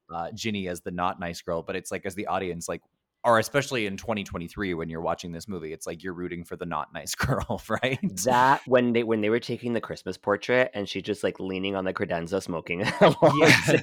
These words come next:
Speaker 2: cigarette, I was like, "Girl,
Speaker 1: Serving.
Speaker 2: work."
Speaker 1: Yes.
Speaker 2: <laughs> We're in
Speaker 1: She was
Speaker 2: love.
Speaker 1: serving up looks, absolutely.
Speaker 2: <laughs>
Speaker 1: Um, but I love it. Like, so, yeah, this movie is with Warren Beatty and Natalie Wood. I did, like, think it would be funny to call it, 'cause, uh,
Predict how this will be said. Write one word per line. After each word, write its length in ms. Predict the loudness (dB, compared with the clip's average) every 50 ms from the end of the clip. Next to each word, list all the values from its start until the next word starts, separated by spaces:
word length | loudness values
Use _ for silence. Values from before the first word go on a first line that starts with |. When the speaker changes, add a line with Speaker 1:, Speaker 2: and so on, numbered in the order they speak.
| 4
Speaker 2:
cigarette, 320 | 2 4 4 6 4 6 4 4 4 4
I 40 | 4 4
was 120 | 4 6 6
like, 140 | 6 6 6
"Girl, 320 | 8 8 10 10 10 8
Speaker 1:
Serving. 120 | 8 8 8
Speaker 2:
work." 320 | 8 8 6 6 2 -2 -8 -8 -6
Speaker 1:
Yes. 500 | 0 4 4 6 6 6 6 4 6 6 6 8 8 8 8 8
Speaker 2:
<laughs> 800 | 8 6 6 6 6 6 4 4 4 2 2 2 2 0 0 2
We're 120 | 4 4 6
in 80 | 6
Speaker 1:
She 80 | 6 6
was 140 | 4 4 4
Speaker 2:
love. 80 | 4
Speaker 1:
serving 280 | 4 4 4 4 2 2
up 140 | 0 -2 -2
looks, 300 | 0 0 0 0 0 0
absolutely. 880 | 0 0 0 -2 -4 -4 -4 -4 -4 -6 -6 -8 -10 -10 -8 -10 -10 -12 -14 -10 -8 -6
Speaker 2:
<laughs> 200 | -6 -6 2 4
Speaker 1:
Um, 640 | 4 6 6 4 2 2 2 2 0 -2 -6 -8 -10 _ _ _ _ 2
but 160 | 4 6 6
I 60 | 6
love 160 | 4 2 0
it. 60 | 0 -2
Like, 120 | -4 -4
so, 220 | -4 -4 -4 -4 -2
yeah, 120 | 0 0 0
this 160 | -2 -4 -8
movie 180 | -6 -4 -4 -4
is 80 | -4
with 120 | -4 -6 -4
Warren 240 | -2 0 0 0 0
Beatty 220 | -2 -2 -2 -2
and 80 | 0 0
Natalie 280 | 0 0 -2 -2 -4
Wood. 200 | -2 -2 -2 -2 0
I 100 | -2 -4
did, 300 | -4 -4 -4 -6 -6 -10 -14 _ -2
like, 180 | 0 0 0
think 240 | -2 -4 -6 -6 -4
it 40 | -4
would 120 | -6 -6
be 80 | -6 -8
funny 240 | -8 -6 -6 -6 -6
to 60 | -8
call 260 | -8 -8 -6 -6 -6
it, 60 | -6
'cause, 200 | -8 -10 -12 -12 -14 -16 -16
uh, 60 | -18